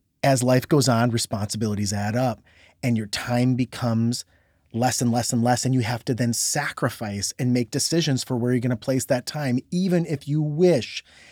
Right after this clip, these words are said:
in a different universe, you didn't always have to make that sacrifice. If you wanted your cake and you wanted to eat it too,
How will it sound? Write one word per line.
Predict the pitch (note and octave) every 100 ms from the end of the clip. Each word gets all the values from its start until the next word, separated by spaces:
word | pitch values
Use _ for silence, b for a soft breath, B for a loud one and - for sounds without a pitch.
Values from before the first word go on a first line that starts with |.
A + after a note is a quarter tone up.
| B
in | D3
a | C#3
different | D#3+ - D#3+
universe, | D3 D3+ A#2 A2+ A2 - b b b b b -
you |
didn't | D#3 E3+
always | E3 D#3
have | C3 D3+ -
to |
make | C3 C#3 F3+
that | B2+ G#2
sacrifice. | - G#2 A2+ A2+ A2 - B B B
If | D3+ D3+
you |
wanted | C#3 E3 F#3 F3 -
your | C#3+
cake | - D3+ D3+ - b b b -
and | E3+ F3
you | D3
wanted | C#3+ B2 A2
to | C3+
eat | A#2
it | G2+ -
too, | G2+ D#2+